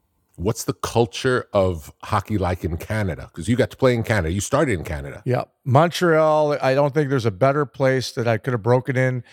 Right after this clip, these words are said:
Speaker 2: as far as the history and the tradition, the culture they built, the French Canadians. Had no idea what I was getting into.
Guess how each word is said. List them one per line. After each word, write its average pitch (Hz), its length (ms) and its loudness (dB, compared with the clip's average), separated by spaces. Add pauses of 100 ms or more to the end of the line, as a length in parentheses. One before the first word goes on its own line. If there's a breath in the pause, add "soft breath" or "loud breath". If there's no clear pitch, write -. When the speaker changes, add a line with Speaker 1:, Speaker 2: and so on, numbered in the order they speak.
(280 soft breath)
Speaker 2:
as 120 160 2
far 135 220 4
as 113 80 0
the 127 80 4
history 147 400 2
and 131 80 0
the 120 60 -2
tradition, 135 500 0
the 123 80 -2
culture 131 400 0
they 127 140 2
built, 123 240 0
the 120 60 -6
French 131 340 -2
Canadians. 123 580 0 (260 soft breath)
Had 127 140 4
no 139 160 4
idea 151 300 4
what 147 100 2
I 143 60 4
was 131 100 0
getting 139 260 0
into. 139 440 2